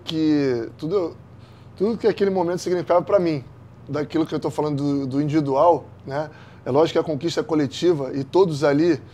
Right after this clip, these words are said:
é, vivenciaram e curtiram muito aquele momento. E até os que não estavam ali, mas que fazem parte do,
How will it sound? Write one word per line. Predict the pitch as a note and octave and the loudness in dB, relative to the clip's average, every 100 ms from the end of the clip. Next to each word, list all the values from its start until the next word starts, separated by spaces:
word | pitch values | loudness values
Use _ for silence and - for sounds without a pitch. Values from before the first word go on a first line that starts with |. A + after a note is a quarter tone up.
| - - - - - | -20 -20 -20 -20 -6
é, | C3 C3 | 0 0
vivenciaram | B2 C3+ D#3 D3+ - C#3+ E3 D3+ | 0 0 0 -2 4 6 6 4
e | |
curtiram | D3+ C#3 - E3+ D3+ | -2 -6 0 0 2
muito | E3+ F#3 | 0 -2
aquele | D#3+ D3+ | -2 -2
momento. | C#3 C3+ F3 F3 | -2 -4 -4 0
E | F3 | 0
até | F3 A3 | 2 4
os | A#3 - - D#3+ | 2 0 -6 -4
que | G#3+ | -4
não | G#3 | -4
estavam | A#3+ - G#3 F3+ | -4 0 2 2
ali, | D3+ F3 | 2 0
mas | D3 D3 - | 0 -4 -4
que | D3+ C#3+ - | -6 -6 -18
fazem | - E3 E3+ | 2 2 2
parte | D#3+ D#3 C#3+ D3 B2 - - - | -2 -2 -2 -8 -8 -16 -20 -10
do, | D#3 C#3 | -4 -4